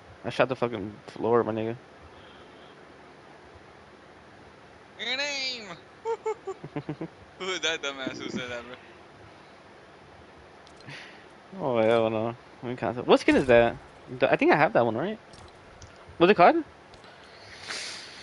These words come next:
Speaker 2: Eevee.
Speaker 1: I sp-, I, wait, Eevee?
Speaker 2: Yeah, E V I E.
Speaker 1: E V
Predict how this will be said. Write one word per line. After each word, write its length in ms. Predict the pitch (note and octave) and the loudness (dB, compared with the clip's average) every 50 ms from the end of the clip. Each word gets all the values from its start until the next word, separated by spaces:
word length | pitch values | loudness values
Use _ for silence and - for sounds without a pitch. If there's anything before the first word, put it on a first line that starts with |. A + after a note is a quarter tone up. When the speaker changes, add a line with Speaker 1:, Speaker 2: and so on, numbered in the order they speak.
| - - | -14 -14
Speaker 2:
Eevee. 300 | C4 C4+ - F3 - F#3+ - - - - - - - - - - - - - - - - - - - - - - - - - - - - - - - - - - - - - - - - - - - - - - - - - - - - - - - - - - - - - - - - - - - - - - - - - - - - - - - - - - - - - - - - - - | -14 -12 -12 -12 -14 -14 -16 -20 -20 -20 -20 -16 -14 -12 -10 -8 -8 -8 -8 -8 -10 -10 -12 -12 -12 -14 -14 -14 -14 -14 -14 -14 -16 -16 -16 -18 -20 -20 -20 -20 -20 -20 -20 -20 -20 -20 -20 -20 -20 -20 -20 -20 -20 -20 -20 -20 -20 -20 -20 -20 -20 -20 -20 -20 -20 -20 -20 -20 -20 -20 -20 -20 -20 -20 -20 -20 -20 -20 -20 -20 -20 -20 -20 -20 -20 -20 -20 -20 -20 -20 -20 -20 -20 -20 -6 -2
Speaker 1:
I 120 | - C3+ | -2 -2
sp-, 120 | - - - | 0 2 2
I, 280 | - C#3+ D3 C#3+ A2 | 4 4 6 4 4
wait, 200 | G2 C3 B2+ - | 4 2 0 0
Eevee? 520 | - C3 C3 C#3 D3 D3 E3+ F3+ F#3+ F#3+ F#3 - - - - - - - - - - - - - - - - - - - - - | 0 0 -2 0 -2 -2 -2 -2 -2 -4 -6 -12 -18 -20 -20 -20 -20 -20 -20 -20 -20 -20 -20 -20 -20 -20 -20 -20 -20 -20 -18 -10
Speaker 2:
Yeah, 120 | - C3 B2+ - - | -8 -8 -8 -8 -10
E 240 | C3 C#3 D#3+ E3+ E3 D3 - | -12 -12 -12 -12 -14 -14 -14
V 300 | B2+ C3+ - E3 F3 - F2+ - | -12 -12 -12 -12 -14 -16 -14 -10
I 140 | B2 B2+ | -8 -8
E. 280 | B2+ A#2 A2+ A2 G#2 G#2 F#2+ - - - - - - - - - - - - - - - - - - - | -8 -8 -10 -14 -16 -18 -18 -20 -20 -20 -20 -20 -20 -20 -20 -20 -20 -20 -20 -20 -20 -20 -20 -20 -18 -10
Speaker 1:
E 260 | - A#2+ C3+ D3+ D#3+ D#3 | -6 -4 -2 -2 -2 -4
V 500 | C#3+ B2+ C3 C3 C3 C3 C3 C3 C3+ C3+ | -4 -4 -4 -2 -2 -4 -4 -6 -8 -8